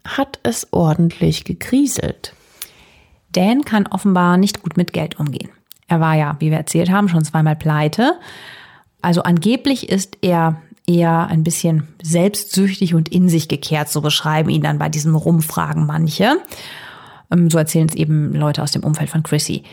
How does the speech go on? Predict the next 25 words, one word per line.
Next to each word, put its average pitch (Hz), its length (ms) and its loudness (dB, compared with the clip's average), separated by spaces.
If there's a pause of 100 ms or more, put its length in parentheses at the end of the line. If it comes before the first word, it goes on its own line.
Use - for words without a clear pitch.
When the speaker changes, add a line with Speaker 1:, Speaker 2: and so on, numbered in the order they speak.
(440)
Speaker 2:
Sie 202 520 2
wollte 240 320 2
sich, 247 200 0
also 165 140 0
Chrissy 202 400 -2
wollte 214 220 2
sich 208 260 0
wohl 196 140 2
schon 185 180 0 (100)
öfter - 380 -2
von 156 300 0
Dan 151 400 0 (160)
trennen. 165 540 0
Scott, - 420 -2
also - 200 -6
Chrissys 156 380 -2
Bruder, 175 320 0
erzählt, 240 560 0 (580)
dass 175 440 0
Dan 190 500 2
sie 196 380 0
auch 175 200 -2
verbal 190 680 2
attackiert 170 720 0
hat. - 320 -10